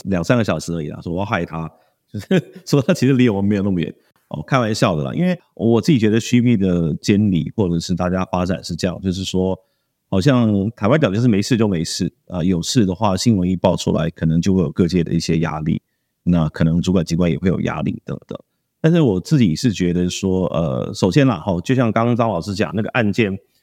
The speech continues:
到底实际是什么样的状况，其实在侦查中的一些司法单位、检调单位，还有一些所谓的被告证人们，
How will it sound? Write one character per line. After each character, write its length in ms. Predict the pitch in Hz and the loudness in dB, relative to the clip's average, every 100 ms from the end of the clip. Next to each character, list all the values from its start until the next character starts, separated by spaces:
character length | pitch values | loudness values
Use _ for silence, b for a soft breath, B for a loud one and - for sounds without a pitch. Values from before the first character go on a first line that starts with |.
| _ | _
到 100 | 143 | 2
底 80 | 107 | 2
实 180 | - 107 | 0 -2
际 120 | 117 | 0
是 300 | 113 127 107 | 2 2 0
什 180 | 101 - | -2 -4
么 80 | 78 | 0
样 140 | 110 | 0
的 60 | 98 | 0
状 260 | - 95 | 0 -2
况， 240 | 87 104 87 | 0 -2 -2
其 160 | 85 | 0
实 80 | 101 | 0
在 160 | 101 110 | 2 0
侦 180 | - 107 | 0 0
查 200 | 90 87 | 0 0
中 160 | 95 | 0
的 80 | 90 | 0
一 40 | |
些 140 | 90 95 | 0 -2
司 180 | - 98 | -2 -4
法 160 | 85 | -6
单 200 | 76 90 | -6 -4
位、 140 | 95 92 | -2 -2
检 120 | 80 | -2
调 140 | 90 | -2
单 180 | 87 85 | -4 -2
位， 140 | 90 85 | -2 -2
还 160 | 90 | 0
有 80 | 87 | 0
一 40 | 87 | 0
些 240 | 90 90 _ _ _ | -2 -4 _ _ _
所 160 | - 87 | -4 -2
谓 40 | |
的 80 | 92 | 0
被 200 | 87 95 | 2 2
告 180 | 92 87 | 2 -2
证 220 | 104 85 | -2 -2
人 120 | 76 | -4
们， 120 | 73 | -6